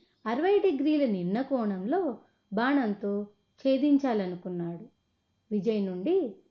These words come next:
లక్ష్యం ఎంత దూరంలో ఉంటుంది? ఇది మనకివ్వబడిన ప్రశ్న. ఈ ప్రశ్నను పటం రూపంలో గీద్దాము.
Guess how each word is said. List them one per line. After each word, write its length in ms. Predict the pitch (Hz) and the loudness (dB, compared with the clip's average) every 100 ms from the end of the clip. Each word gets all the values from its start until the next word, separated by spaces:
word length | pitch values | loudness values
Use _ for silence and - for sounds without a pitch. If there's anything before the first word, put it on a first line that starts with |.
| _ 220 | _ -4
లక్ష్యం 600 | 220 - - 220 202 202 _ _ - | -4 -4 -4 -2 -2 -4 _ _ -8
ఎంత 240 | 233 277 392 | -2 2 4
దూరంలో 580 | 370 349 247 202 294 403 | 6 6 4 2 2 4
ఉంటుంది? 580 | 262 208 175 165 160 208 _ _ _ _ 226 | 4 2 -2 -4 -4 -10 _ _ _ _ -4
ఇది 400 | 220 233 240 - _ - | -2 -2 -4 -14 _ -4
మనకివ్వబడిన 680 | 285 294 247 196 170 165 233 | -2 0 -2 -2 -2 -2 -2
ప్రశ్న. 460 | 302 294 208 - 190 - _ _ _ _ - | 0 -2 -2 -6 -18 -20 _ _ _ _ -4
ఈ 100 | 233 | -4
ప్రశ్నను 760 | - 180 180 190 240 403 247 - _ _ - | -2 -4 -4 -2 2 2 0 -6 _ _ -4
పటం 320 | 262 359 403 | 0 4 4
రూపంలో 440 | 302 220 196 180 320 | 4 2 -2 0 0
గీద్దాము. 640 | 311 320 202 170 160 156 | 2 0 0 -4 -6 -6